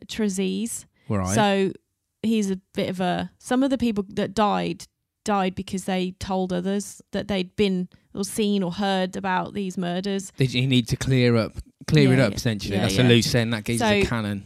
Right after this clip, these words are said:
Speaker 1: Lane had ass-, apparently, so Bun-, like, they had assisted Bunting in concealing Trezise's bod-, uh,
Speaker 2: No, you gotta
Speaker 1: body.
Speaker 2: go.
Speaker 1: So he was apparently d-, running his mouth.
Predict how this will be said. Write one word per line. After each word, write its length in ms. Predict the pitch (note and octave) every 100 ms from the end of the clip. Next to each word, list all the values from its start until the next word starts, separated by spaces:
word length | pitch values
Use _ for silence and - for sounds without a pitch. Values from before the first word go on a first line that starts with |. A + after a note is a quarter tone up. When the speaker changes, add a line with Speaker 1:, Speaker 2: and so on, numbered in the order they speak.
| -
Speaker 1:
Lane 340 | A#3+ A#3+ C4 C4+
had 220 | B3+ A#3+
ass-, 240 | A#3+ -
apparently, 600 | - - A3+ G#3 G#3+ G3+ -
so 140 | -
Bun-, 260 | G#3 A#3 A#3 -
like, 300 | - G#3 -
they 100 | A3+
had 180 | A3 A#3+
assisted 680 | A3+ - B3 - B3+ A#3 - _ _ -
Bunting 600 | A3 A3 G#3 G#3+ G#3 G#3 -
in 160 | A3
concealing 760 | G#3 G#3 G#3 G#3+ G#3+ G#3+ G#3+ A3
Trezise's 580 | - A3 G3+ G3+ F#3+ F#3
bod-, 280 | G3 F#3+ G#3
uh, 260 | - G3+ F#3+
Speaker 2:
No, 80 | G3+
you 140 | -
gotta 260 | G#3 G3 G#3+
Speaker 1:
body. 220 | A3+ C#3+
Speaker 2:
go. 40 | -
Speaker 1:
So 460 | - A#3 G#3 G3+ F#3+ -
he 200 | A3+ A3
was 400 | G#3 G3+ - - -
apparently 420 | - A3+ - G3+
d-, 300 | F#3+ - F#3+ G3+ - -
running 260 | G#3+ A3+ G#3+
his 160 | F#3+
mouth. 400 | G3 F3+ F#3 -